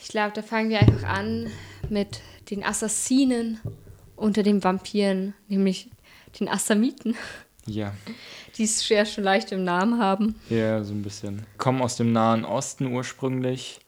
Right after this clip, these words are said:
Speaker 2: kleiden sich auch in diesem Stil, dieses Verschleierte, sind Söldner, Meuchelmörder und tun, äh, alles, solange der, der Preis halt stimmt, solange die, derjenige Blutgeld,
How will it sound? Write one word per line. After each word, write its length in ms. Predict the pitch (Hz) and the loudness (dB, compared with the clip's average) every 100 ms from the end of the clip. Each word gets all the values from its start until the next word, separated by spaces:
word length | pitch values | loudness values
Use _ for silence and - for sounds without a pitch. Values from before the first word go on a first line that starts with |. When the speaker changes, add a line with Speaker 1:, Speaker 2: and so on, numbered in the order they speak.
| - | -10
Speaker 2:
kleiden 440 | - 120 113 139 123 | 2 4 6 4 2
sich 200 | 113 - | -2 -2
auch 240 | 107 110 | -2 0
in 120 | 117 | -2
diesem 240 | 110 110 110 | -2 -2 -2
Stil, 800 | - - 120 120 123 123 120 120 117 - | -4 -2 2 4 4 6 4 2 -6 -6
dieses 280 | 113 107 - | -4 -4 -10
Verschleierte, 960 | - 110 - 113 117 113 - 117 113 113 - | -6 -6 0 0 0 -2 0 0 0 -6 -20
sind 540 | - 113 107 104 - - | -8 -4 -2 -4 -10 -12
Söldner, 840 | 117 104 113 135 139 127 123 120 120 | -8 6 6 6 2 2 2 2 0
Meuchelmörder 1040 | 120 110 113 - 110 110 107 104 107 107 107 - - | 0 0 0 -2 -4 0 0 2 2 2 -2 -10 -18
und 320 | - 110 104 - | -2 0 0 -4
tun, 280 | 117 113 117 | -2 0 0
äh, 500 | - 127 117 113 101 - | -2 0 2 2 0 -4
alles, 500 | - 117 117 110 - | 2 4 4 2 -4
solange 580 | - 107 113 110 107 107 | -8 -8 -2 0 2 2
der, 240 | 98 98 95 _ | 2 0 -2 _
der 60 | 113 | -2
Preis 420 | - - 101 104 | 0 0 0 -2
halt 120 | 107 - | -6 -8
stimmt, 280 | - - | -8 -8
solange 420 | 110 107 107 110 104 | -6 -4 -2 -2 -2
die, 260 | 110 107 | -2 -2
derjenige 760 | 104 104 104 107 101 104 101 98 - - - | 2 0 2 0 0 2 2 0 -6 -20 -2
Blutgeld, 840 | 113 107 - 107 104 98 - - | -2 -2 0 2 4 2 -2 -10